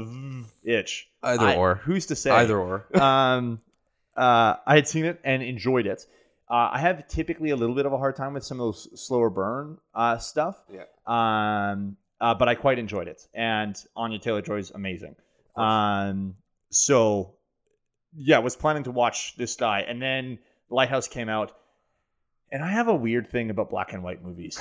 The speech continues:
Speaker 2: <laughs>
Speaker 1: Um, I, I, I don't know. I think partially it's just that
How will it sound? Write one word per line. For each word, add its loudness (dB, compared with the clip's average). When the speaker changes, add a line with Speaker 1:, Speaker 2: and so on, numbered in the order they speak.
Speaker 2:
<laughs> -10
Speaker 1:
Um, 2
I, 2
I, -6
I -6
don't -4
know. 0
I 4
think 0
partially 4
it's -2
just -6
that 0